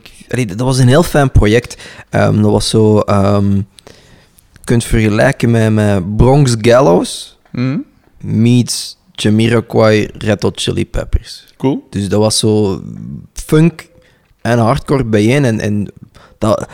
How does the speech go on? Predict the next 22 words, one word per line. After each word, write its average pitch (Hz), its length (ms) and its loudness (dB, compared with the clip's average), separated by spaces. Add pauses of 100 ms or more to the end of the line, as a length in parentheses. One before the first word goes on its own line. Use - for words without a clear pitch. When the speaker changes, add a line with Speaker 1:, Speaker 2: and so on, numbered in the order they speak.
(300)
Speaker 1:
dat 127 120 2
was 135 100 2
opnieuw 143 300 4
zo 156 100 4
heel, 127 240 4
een 120 120 2
heel 143 180 4
natuurlijke 151 640 2
manier 120 380 2
van 104 120 0
samenwerken. 113 640 -2
Alles 120 260 0
verliep 110 320 -4
daar 101 320 -2 (240)
Speaker 2:
Ja. 120 180 -2
Speaker 1:
supervlot, 113 640 0
supervlot. 110 720 -2 (420)
Ehm, 101 420 -2 (160)
we 101 180 -8
hebben 98 220 -6
daar 98 140 -4
ook, - 280 -6